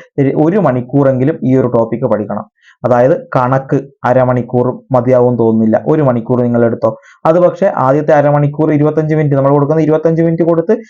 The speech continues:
പിന്നെ ഏതെങ്കിലും ഒരു വൈകുന്നേരം കഴിഞ്ഞ് ഇരുപത്തഞ്ച് മിനിറ്റ് അങ്ങനെ കൊടുത്തിട്ട് മാത്രമേ അത് പഠിക്കാവൂ.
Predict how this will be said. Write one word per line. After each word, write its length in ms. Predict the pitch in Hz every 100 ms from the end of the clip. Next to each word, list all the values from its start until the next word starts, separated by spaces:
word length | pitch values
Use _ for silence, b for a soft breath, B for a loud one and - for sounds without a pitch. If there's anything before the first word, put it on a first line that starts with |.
| B
പിന്നെ 360 | - 127 160
ഏതെങ്കിലും 280 | 180 151 156
ഒരു 80 | 156
വൈകുന്നേരം 500 | 131 135 165 180 165
കഴിഞ്ഞ് 180 | 143 135
ഇരുപത്തഞ്ച് 280 | 135 131 131
മിനിറ്റ് 160 | 123
അങ്ങനെ 200 | 127 139
കൊടുത്തിട്ട് 400 | 135 135 143 - _ _ _
മാത്രമേ 240 | 135 143 156
അത് 200 | 196 151
പഠിക്കാവൂ. 520 | 131 117 113 113